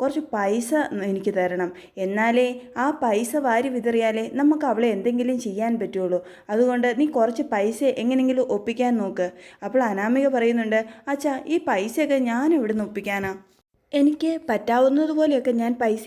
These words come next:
ആക്കി തന്നിട്ടുണ്ട്, ഇനി ഞാൻ എവിടുന്ന് പൈസ ഒപ്പിക്കാനാ?" "മോളെ, അതൊന്നും പറഞ്ഞാൽ പറ്റില്ല, നീ എങ്ങനെയെങ്കിലും കുറച്ച് പൈസ ഒപ്പിച്ച് തരണം. ഒരു പത്ത് ഇരുപത് ലക്ഷം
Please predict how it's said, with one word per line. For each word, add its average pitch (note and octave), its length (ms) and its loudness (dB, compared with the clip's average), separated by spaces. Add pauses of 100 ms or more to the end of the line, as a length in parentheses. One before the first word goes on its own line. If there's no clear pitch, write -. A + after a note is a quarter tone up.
(100)
ആക്കി G#3 220 -4
തന്നിട്ടുണ്ട്, G3 440 -4 (180)
ഇനി F#4+ 120 4 (120)
ഞാൻ B3 200 0
എവിടുന്ന് A3+ 380 0
പൈസ G#3+ 260 0
ഒപ്പിക്കാനാ?" G3+ 440 -4 (540)
"മോളെ, C#4+ 220 4 (160)
അതൊന്നും E4 360 2
പറഞ്ഞാൽ A3 340 0
പറ്റില്ല, F#3+ 300 -2 (120)
നീ D4 80 4 (140)
എങ്ങനെയെങ്കിലും B3 640 2
കുറച്ച് C4+ 200 -2 (100)
പൈസ G3+ 240 -2 (120)
ഒപ്പിച്ച് G#3 300 -4
തരണം. F3+ 240 -2 (320)
ഒരു A#3+ 160 6 (220)
പത്ത് G3 240 -4
ഇരുപത് B3+ 260 4
ലക്ഷം D4 200 0